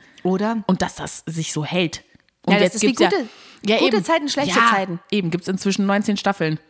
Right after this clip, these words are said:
Speaker 2: oder so ein Spaß.
Speaker 1: Das wird gar nicht reichen.
Speaker 2: Ja.
Speaker 1: Ich weiß nicht, wie viele Jahre die da schon irgendwie miteinander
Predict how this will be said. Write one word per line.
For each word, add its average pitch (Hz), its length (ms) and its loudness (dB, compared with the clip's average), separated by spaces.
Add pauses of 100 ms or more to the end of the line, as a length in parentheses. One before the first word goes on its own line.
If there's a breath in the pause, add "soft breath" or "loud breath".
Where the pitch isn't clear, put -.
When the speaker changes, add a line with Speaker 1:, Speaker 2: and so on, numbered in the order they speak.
(140)
Speaker 2:
oder 170 240 0
so 165 60 0
ein 160 80 -2
Spaß. 160 340 -2 (260)
Speaker 1:
Das 139 120 -12
wird 156 120 -8
gar 151 100 -4
nicht 151 200 -6
reichen. 175 320 -4
Speaker 2:
Ja. 160 140 -2
Speaker 1:
Ich 147 60 -10
weiß 196 140 -2
nicht, 233 120 -2
wie 185 80 -10
viele 185 140 -4
Jahre 170 360 0
die 185 120 -6
da 175 180 0
schon 190 200 -4
irgendwie 180 520 -2
miteinander 180 720 -2